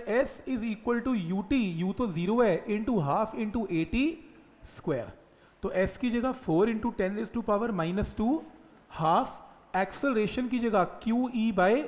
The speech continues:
M into T का square। इलेक्ट्रॉन का चार्ज भी पता है, इलेक्ट्रॉन का मास भी पता है, इलेक्ट्रिक फील्ड भी पता है, डिस्प्लेसमेंट पता है, यहाँ से time can be calculated। क्या ये स्टेप क्लियर है?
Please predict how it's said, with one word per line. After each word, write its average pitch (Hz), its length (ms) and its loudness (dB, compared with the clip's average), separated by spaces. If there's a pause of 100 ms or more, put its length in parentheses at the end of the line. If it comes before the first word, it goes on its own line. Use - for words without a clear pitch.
(640)
M 196 180 0 (520)
into 202 280 -2 (160)
T 202 180 0
का 220 200 4 (440)
square। - 380 -12 (600)
इलेक्ट्रॉन 190 480 0
का 226 120 0
चार्ज 156 460 -2
भी 202 80 -4
पता 202 260 -4
है, 240 220 -6
इलेक्ट्रॉन 208 420 0
का 208 140 0
मास 147 400 0
भी 196 60 0
पता 196 260 -2
है, 226 180 -2
इलेक्ट्रिक 214 400 -6
फील्ड 147 340 -6
भी 196 80 -4
पता 196 260 0
है, 233 140 2 (400)
डिस्प्लेसमेंट 175 640 -2
पता 196 200 0
है, 226 100 2
यहाँ 180 200 0
से 185 140 -6
time 165 320 -2
can 156 240 -2
be 247 80 2 (580)
calculated। 98 580 -10 (1000)
क्या 180 120 6
ये 220 160 4
स्टेप 220 300 0
क्लियर 214 240 2
है? 233 180 -4